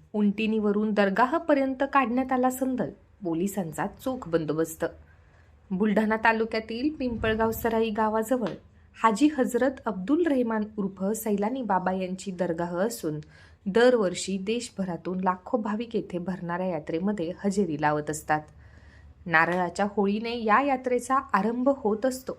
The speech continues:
होळीच्या पाचव्या दिवशी परंपरेनुसार पिंपळगाव सराई येथील मुजावर परिवारांच्या घरातून सैलानी बाबांचा संदल एका उंटणीवरून दरगाहपर्यंत काढण्यात येत असतो.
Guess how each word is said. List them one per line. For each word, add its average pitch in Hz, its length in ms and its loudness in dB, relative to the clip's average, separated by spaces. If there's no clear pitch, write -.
होळीच्या 190 380 2
पाचव्या 208 480 2
दिवशी 190 400 -4
परंपरेनुसार 208 1000 0
पिंपळगाव 254 600 2
सराई 285 380 0
येथील 185 400 -2
मुजावर 226 500 2
परिवारांच्या 202 800 0
घरातून 180 460 -4
सैलानी 294 480 4
बाबांचा 220 480 2
संदल 196 480 0
एका 175 320 -2
उंटणीवरून 185 880 -2
दरगाहपर्यंत 240 960 2
काढण्यात 165 400 -2
येत 156 160 -6
असतो. - 420 -6